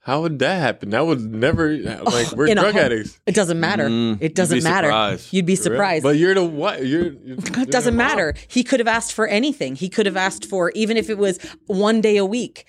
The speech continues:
Speaker 2: and that one day a week I would have no control over where my kids are, who they were with, where they were, or anything. Being married to Ray was easier
Speaker 1: Oh.
Speaker 2: because I could control what happened with my kids.
Speaker 1: Mm.
Speaker 3: Yeah.
Speaker 2: I could always control what would happen to them. I always knew where they were.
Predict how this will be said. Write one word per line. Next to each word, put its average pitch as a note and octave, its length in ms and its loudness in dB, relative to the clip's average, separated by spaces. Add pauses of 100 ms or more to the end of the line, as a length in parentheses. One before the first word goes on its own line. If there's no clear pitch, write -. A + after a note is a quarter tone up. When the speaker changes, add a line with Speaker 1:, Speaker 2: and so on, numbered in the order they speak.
(140)
Speaker 2:
and F#3 140 -2
that F3 120 -2
one F#3 200 2
day G3+ 140 4
a G3+ 80 2
week F#3+ 200 -2
I E3+ 80 4
would E3 120 2
have D#3 160 -4
no E3+ 260 2
control G3 480 0
over D3+ 180 0
where C#3+ 140 -2
my C#3 140 -2
kids A3 340 0
are, A3+ 240 0 (200)
who F#3 180 0
they D#3+ 80 2
were C#3 180 0
with, G3+ 400 -2
where D#3 200 0
they C#3 140 0
were, G#3 420 0 (200)
or - 140 -4
anything. D3+ 500 -4 (440)
Being G3+ 280 2
married G#3 300 2
to G#3+ 160 -4
Ray F#3 200 2
was D#3 280 0
easier G3+ 480 2
Speaker 1:
Oh. - 20 -8
Speaker 2:
because F3+ 300 0
I D3+ 100 2
could D3 240 -4
control F#3+ 640 -2
what E3 140 -2
happened D#3 340 -4
with C3+ 140 -10
my B2+ 100 -4
kids. - 640 -8
Speaker 1:
Mm. G2+ 380 -16 (140)
Speaker 3:
Yeah. D#2 280 -14 (180)
Speaker 2:
I - 80 -4
could E3 180 -2
always G3 380 2
control F3+ 560 0
what D3+ 140 -4
would C#3 100 -6
happen C#3 420 -10
to C3 120 -14
them. A#2 300 -10 (280)
I D3+ 120 0
always D#3 220 2
knew D#3+ 140 0
where C#3+ 160 2
they B2+ 140 0
were. F3 460 2